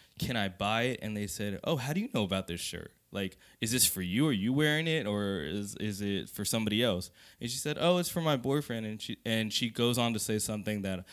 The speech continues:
I educated her on and saying that you know, this shirt came out in two thousand six, it got a cease and desist and was only friends and family for the longest time and was never really released to the public on a large scale. And she said that, and he was just like, "Oh, cool, yeah."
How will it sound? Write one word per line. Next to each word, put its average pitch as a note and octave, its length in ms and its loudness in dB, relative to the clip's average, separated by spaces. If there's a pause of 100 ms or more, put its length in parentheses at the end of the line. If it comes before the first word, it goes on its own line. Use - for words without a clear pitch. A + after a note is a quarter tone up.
(180)
I A2+ 200 4
educated G2+ 580 0
her F#2+ 180 -2
on F#2+ 160 -2
and F#2 100 -6
saying F#2+ 280 -4
that F#2 220 -2 (320)
you A2+ 100 -2
know, G#2+ 60 2
this G2+ 140 0
shirt - 360 0
came G#2+ 200 0
out G2 100 2
in F#2 60 -4
two A2 140 -2
thousand G2 340 -2
six, C#3+ 420 2
it G#2 80 -4
got F#2+ 160 -2
a F#2 40 0
cease G2+ 300 -2
and G2 100 -4
desist A2 400 0
and G2+ 100 -2
was G2 120 -2
only F#2 180 -4
friends F2+ 280 -6
and F2+ 100 -8
family F#2+ 380 -2
for F2+ 120 -8
the F2+ 80 -2
longest F2 440 -6
time F2+ 220 -4
and E2 100 -8
was E2+ 140 -6
never E2+ 260 -6
really F#2 300 0
released G2 420 0
to - 60 -8
the - 80 -16
public F2 420 -6 (340)
on A#2 120 4
a A#2 40 4
large G#2 320 0
scale. G#2+ 460 2 (480)
And A2 140 0
she A#2+ 140 -2
said D#3+ 240 4
that, C#3+ 160 4
and A2+ 100 0
he G#2+ 80 0
was G#2 120 0
just - 180 -4
like, F#2+ 240 -2 (560)
"Oh, G2 300 -6
cool, G2+ 240 -4
yeah." F2+ 280 -4